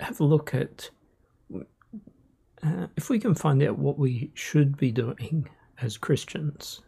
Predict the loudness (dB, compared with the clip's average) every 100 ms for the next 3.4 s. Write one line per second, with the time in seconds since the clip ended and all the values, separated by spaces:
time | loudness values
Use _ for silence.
0 | -4 0 0 0 0 2 2 0 -4 -4
1 | -4 -4 -8 _ _ _ _ _ _ _
2 | _ _ _ _ _ -20 -20 -2 2 4
3 | 4 4 2